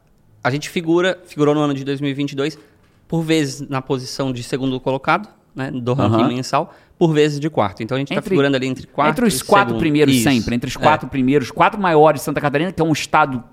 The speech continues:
Speaker 2: tradicional de shipping por conta de, do Porto de Itajaí, né?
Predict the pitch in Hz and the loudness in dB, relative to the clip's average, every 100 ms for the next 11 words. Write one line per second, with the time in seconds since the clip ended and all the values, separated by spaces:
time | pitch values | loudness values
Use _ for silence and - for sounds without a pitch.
0 | _ - 170 190 - 170 147 147 160 - | _ -2 0 0 -2 0 2 4 2 0
1 | - 196 214 175 120 - 139 135 120 127 | -8 -6 -4 -4 -4 -2 -2 0 0 -2
2 | - - 110 131 139 127 - 131 127 127 | -4 -8 -4 0 -2 -2 -2 -2 2 0
3 | 175 214 | -2 -6